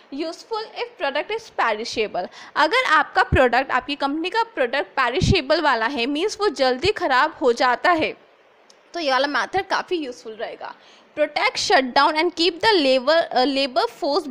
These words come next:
busy in slack situation। देखिए, जब आप, मतलब जब ऐसी situation आ जाती है कि आपको अब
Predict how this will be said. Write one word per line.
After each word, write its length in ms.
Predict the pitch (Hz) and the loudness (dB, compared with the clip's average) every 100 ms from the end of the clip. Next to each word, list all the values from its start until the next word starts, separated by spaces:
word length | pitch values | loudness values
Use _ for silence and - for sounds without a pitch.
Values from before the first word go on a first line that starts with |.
| 262 | -8
busy 220 | 277 277 | -6 -2
in 320 | 427 453 - | -2 -4 -4
slack 240 | 269 254 - | -4 -4 -4
situation। 640 | 320 277 247 214 - 208 | -8 -8 -6 -6 -6 -8
देखिए, 420 | 226 262 302 208 - - - 254 | -4 -4 -2 -4 -6 -20 -20 -8
जब 260 | 269 339 480 | 0 0 2
आप, 260 | - 277 247 | 2 2 0
मतलब 440 | 254 262 302 302 | -2 -2 0 0
जब 160 | 285 320 | 0 0
ऐसी 400 | 262 262 - 370 | 2 0 2 0
situation 500 | 415 349 - 269 381 | 2 -2 -2 -4 -4
आ 200 | 311 262 | 0 0
जाती 280 | 240 269 269 | 2 0 0
है 60 | 285 | -2
कि 120 | 330 | -2
आपको 480 | - 269 262 - 311 | 2 2 2 0 0
अब 440 | 320 - 269 - | 2 0 -2 -4